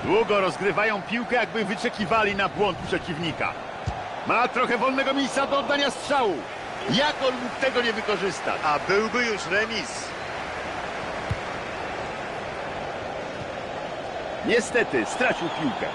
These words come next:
Speaker 1: Końcówka dzisiejszego spotkania jest wyjątkowo emocjonująca, a kibice dopingują swoich ulubieńców jak szaleni.
Speaker 2: A są jeszcze szanse, tu wszystko może się wydarzyć.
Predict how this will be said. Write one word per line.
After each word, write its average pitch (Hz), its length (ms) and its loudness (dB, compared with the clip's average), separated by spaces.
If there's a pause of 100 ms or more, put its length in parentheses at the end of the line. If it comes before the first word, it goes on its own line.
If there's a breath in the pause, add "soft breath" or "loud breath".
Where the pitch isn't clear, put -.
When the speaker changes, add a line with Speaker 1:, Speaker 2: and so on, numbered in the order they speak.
(3750)
Speaker 1:
Końcówka 254 720 2
dzisiejszego 277 580 0
spotkania 262 540 0
jest 247 260 0
wyjątkowo 269 640 2
emocjonująca, 220 920 2 (280)
a 214 140 4
kibice - 560 0
dopingują 233 600 0
swoich 262 360 0
ulubieńców 254 540 0 (300)
jak 311 200 2
szaleni. 262 400 4 (360)
Speaker 2:
A 175 120 4
są 294 280 2
jeszcze 269 320 2
szanse, 233 440 2
tu 220 100 -4
wszystko 277 420 0
może 277 240 2
się 277 140 0
wydarzyć. 262 440 2